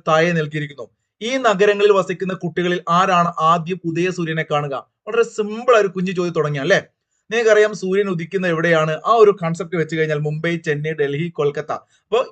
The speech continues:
കിഴക്ക് ഭാഗത്ത് ആദ്യമായിട്ട് അരുണാചൽ പ്രദേശ് മേഖലയിൽ സൂര്യൻ ഉദിക്കുന്നത് നമുക്കറിയാം. അപ്പൊ ഇവിടെ ഏതാണ് വരുന്നത്? കൊൽക്കത്തയാണ്. കൊൽക്കത്തയാണ് ഉത്തരമായിട്ട് വരുന്നത്. അല്ലേ? സിമ്പിൾ. താഴെ കൊടുത്തിരിക്കുന്നവയിൽ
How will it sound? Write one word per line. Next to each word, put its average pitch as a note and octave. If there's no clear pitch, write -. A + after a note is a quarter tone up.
കിഴക്ക് F3
ഭാഗത്ത് E3
ആദ്യമായിട്ട് D#3
അരുണാചൽ D#3
പ്രദേശ് D#3
മേഖലയിൽ D3+
സൂര്യൻ D3+
ഉദിക്കുന്നത് D#3
നമുക്കറിയാം. F#3
അപ്പൊ -
ഇവിടെ E3+
ഏതാണ് E3
വരുന്നത്? D#3+
കൊൽക്കത്തയാണ്. F3
കൊൽക്കത്തയാണ് D#3
ഉത്തരമായിട്ട് C#3
വരുന്നത്. C3+
അല്ലേ? -
സിമ്പിൾ. F3
താഴെ A3
കൊടുത്തിരിക്കുന്നവയിൽ A#3